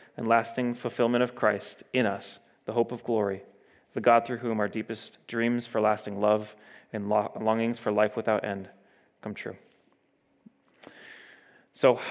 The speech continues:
I'm going to, uh, pray, and we've got, uh, and invite the band out.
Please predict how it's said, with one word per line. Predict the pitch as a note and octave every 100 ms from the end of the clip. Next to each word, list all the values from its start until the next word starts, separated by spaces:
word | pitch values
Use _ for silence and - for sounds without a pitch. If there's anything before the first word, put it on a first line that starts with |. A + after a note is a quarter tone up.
| -
I'm | B2 C3+
going | B2+ C#3 C3+
to, | - B2+ A#2+ A#2
uh, | A2+ G#2 G2+
pray, | G2+ - C3+ C3+ C#3 C#3 - - -
and | G#2+ G2+ G2+ G2
we've | G#2+ G#2
got, | A#2+ A2+ A2 - -
uh, | - -
and | A2+
invite | G#2+ G#2 A2+
the | -
band | G#2 A#2 A#2+ A#2 B2 -
out. | A#2 A2+ -